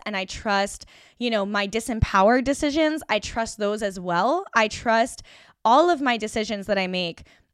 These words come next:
I trust them. All of the decisions I've made, I trust them. They've all led me to the woman that I am, and I love the woman that I am. And although I wouldn't make certain decisions again,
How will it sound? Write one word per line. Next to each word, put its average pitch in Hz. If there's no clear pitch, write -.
I 208
trust -
them. -
All 233
of 240
the 247
decisions 226
I've 185
made, 190
I 202
trust -
them. 185
They've 208
all 208
led 196
me 190
to 180
the 214
woman 196
that 196
I 185
am, 196
and 196
I 190
love 214
the 220
woman 185
that 180
I 180
am. 175
And 190
although 220
I 226
wouldn't 220
make 214
certain 269
decisions 226
again, 214